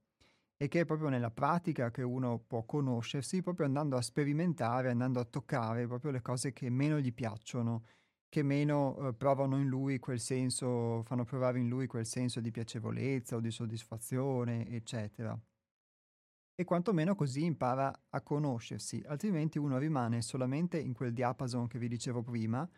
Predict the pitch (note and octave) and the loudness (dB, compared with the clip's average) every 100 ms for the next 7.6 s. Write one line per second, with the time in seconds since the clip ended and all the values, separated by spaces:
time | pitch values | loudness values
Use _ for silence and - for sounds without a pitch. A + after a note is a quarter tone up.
0 | _ _ _ C3+ A#2+ C#3 C#3 - B2 A#2 | _ _ _ -2 -2 -4 -4 -4 -2 -2
1 | B2+ B2 A#2 G#2+ - D3 E3+ - _ _ | -2 -4 -6 -8 -4 -2 -2 -4 _ _
2 | _ C#3 F3 C#3+ B2+ - - C#3+ C#3+ D#3+ | _ -4 0 0 0 -6 -10 -10 -8 -4
3 | D3 C#3+ D#3+ - C#3 C3 - C#3+ B2 A2+ | -2 4 2 2 0 -2 2 2 2 -2
4 | A2+ B2 C#3+ C3+ C3 A#2 A#2 _ _ _ | -4 -4 -2 0 0 -2 -4 _ _ _
5 | C3+ A#2+ A#2 B2 A#2 - C3 C3+ A#2 A#2 | 0 0 -2 -4 -6 -6 -12 -10 -10 -6
6 | C#3 - D3+ C3 - F3+ B2 A2+ A#2 C3+ | -6 0 0 0 0 2 2 2 0 0
7 | B2+ A2 - A#2+ A#2+ | -2 -2 -4 -4 -2